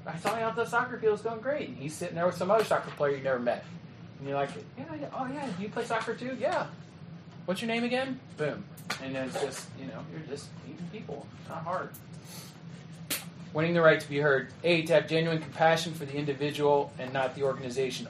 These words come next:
Always people over program. Okay. We are, it's vital that we not lose sight of this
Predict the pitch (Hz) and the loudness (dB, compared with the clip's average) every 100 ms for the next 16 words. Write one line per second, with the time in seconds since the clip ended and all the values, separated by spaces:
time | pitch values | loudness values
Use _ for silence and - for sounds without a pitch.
0 | - 127 131 135 123 - 120 127 123 120 | 4 6 8 4 2 -8 -6 -2 0 -2
1 | 110 131 123 120 113 107 - - - - | -2 2 2 0 -8 -10 -14 -14 -14 -14
2 | - - - - 175 160 - - - - | -14 -14 -16 8 12 12 10 -2 -14 -14
3 | - - - - - - - - 156 170 | -14 -14 -14 -14 -14 -14 -14 -6 4 12
4 | 175 165 160 156 - - - - - - | 12 12 12 12 2 -14 -14 -14 -14 -14
5 | - - - - - - - - 156 139 | -14 -14 -14 -14 -14 -14 -12 -8 -6 -6
6 | - 160 175 185 160 160 160 156 156 156 | 8 12 12 12 8 6 4 4 6 6
7 | 156 147 170 156 151 135 127 - - | 4 2 6 8 10 8 2 -4 -10